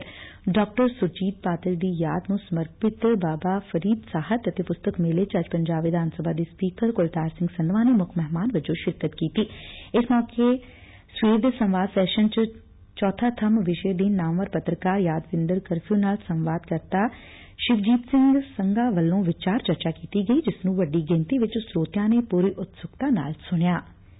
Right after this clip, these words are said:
ਕੁਲਤਾਰ ਸਿੰਘ ਸੰਧਵਾ ਨੇ ਕਿਹਾ ਕਿ ਇਹ ਬੜੀ ਖੁਸ਼ੀ ਦੀ ਗੱਲ ਹੈ ਕਿ ਮਹਾਨ ਸੂਫੀ ਸੰਤ ਤੇ ਪੰਜਾਬੀ ਦੇ ਪਹਿਲੇ ਸ਼ਾਇਰ ਬਾਬਾ ਸ਼ੇਖ ਫਰੀਦ ਜੀ ਦੀ ਯਾਦ ਨੂੰ ਸਮਰਪਿਤ ਆਗਮਨ ਪੁਰਬ ਤੇ ਆਲਮੀ ਪੰਜਾਬੀ ਅਦਬ ਫਾਊਂਡੇਸ਼ਨ ਤੇ ਪੰਜਾਬ ਭਾਸ਼ਾ ਵਿਭਾਗ ਵੱਲੋਂ ਪੰਜ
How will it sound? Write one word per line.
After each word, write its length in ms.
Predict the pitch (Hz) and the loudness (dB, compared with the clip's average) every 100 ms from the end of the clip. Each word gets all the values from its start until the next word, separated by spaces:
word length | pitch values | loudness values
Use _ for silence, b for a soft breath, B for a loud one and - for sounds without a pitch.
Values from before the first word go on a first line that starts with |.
| b b b b - - - - - | b b b b -20 -20 -20 -18 0
ਕੁਲਤਾਰ 280 | 247 254 247 | 2 4 4
ਸਿੰਘ 160 | 285 | 4
ਸੰਧਵਾ 300 | 285 262 277 | 6 6 6
ਨੇ 120 | 285 | 6
ਕਿਹਾ 220 | 277 262 302 | 4 2 2
ਕਿ 140 | 269 | 2
ਇਹ 60 | 233 | 4
ਬੜੀ 160 | 220 | 4
ਖੁਸ਼ੀ 300 | 214 190 214 | 2 0 2
ਦੀ 100 | 208 214 | 0 2
ਗੱਲ 160 | 185 196 | 2 2
ਹੈ 60 | |
ਕਿ 140 | 220 202 | 2 0
ਮਹਾਨ 260 | 170 175 | 0 0
ਸੂਫੀ 300 | 175 180 - 180 | 0 -2 -2 -4
ਸੰਤ 200 | 190 220 | -2 0
ਤੇ 60 | 214 | 0
ਪੰਜਾਬੀ 460 | 180 165 160 165 | 0 0 0 -2
ਦੇ 140 | 165 175 | -2 -2
ਪਹਿਲੇ 260 | 170 170 | 0 0
ਸ਼ਾਇਰ 320 | 180 175 165 | 0 -2 -2
ਬਾਬਾ 340 | 175 160 151 170 | 0 -2 -2 -4
ਸ਼ੇਖ 260 | - 170 - | -2 -4 -4
ਫਰੀਦ 280 | 160 165 | -4 -4
ਜੀ 140 | 165 165 | -2 -4
ਦੀ 100 | 160 | 0
ਯਾਦ 240 | 165 165 | 0 0
ਨੂੰ 100 | 185 | -2
ਸਮਰਪਿਤ 500 | 185 170 160 160 214 | -4 -4 -4 -4 -4
ਆਗਮਨ 340 | 185 175 214 220 | -2 0 2 2
ਪੁਰਬ 260 | 175 170 | 2 0
ਤੇ 280 | - - 202 214 | -2 0 0 0
ਆਲਮੀ 300 | 185 190 254 | -2 2 2
ਪੰਜਾਬੀ 500 | 240 175 165 151 185 | 2 -2 -2 0 0
ਅਦਬ 140 | 170 190 | 0 -2
ਫਾਊਂਡੇਸ਼ਨ 580 | - 160 160 156 214 | -2 -2 0 -2 0
ਤੇ 120 | 262 196 | 0 0
ਪੰਜਾਬ 380 | 170 160 165 170 | 0 0 -2 -2
ਭਾਸ਼ਾ 240 | 175 160 | -4 -2
ਵਿਭਾਗ 400 | 165 160 180 151 | -2 -2 -4 -2
ਵੱਲੋਂ 240 | 160 170 294 B B B B - | 0 2 0 B B B B -2
ਪੰਜ 180 | 214 | 2